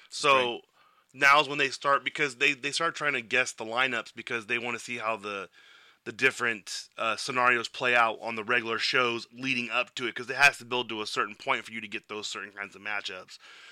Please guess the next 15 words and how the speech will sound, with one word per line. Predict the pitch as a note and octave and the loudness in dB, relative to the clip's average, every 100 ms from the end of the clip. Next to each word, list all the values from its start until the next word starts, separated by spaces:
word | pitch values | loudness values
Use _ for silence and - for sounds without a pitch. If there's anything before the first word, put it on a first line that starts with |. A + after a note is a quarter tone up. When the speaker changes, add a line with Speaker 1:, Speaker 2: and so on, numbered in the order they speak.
| - | -16
Speaker 1:
So | - C3+ A#2+ A2 - - - | -2 2 2 0 -6 -14 -2
I'm | C3 | 2
gonna | C3+ | 4
be | B2+ | 6
downloading | B2+ B2 B2 A#2 | 4 4 2 0
a | |
lot | A2+ A2+ | 2 2
of | A2+ | 2
their | A2 | -2
podcasts, | - A2 G2+ A#2+ A2+ G#2+ | 2 0 0 2 2 0
'cause | A#2+ A2 F#2 | -6 -6 -8
a | - | -8
couple | C#3+ D3+ D3+ | -6 -6 -6
of | B2 | -6
them | A2 G2 | -6 -8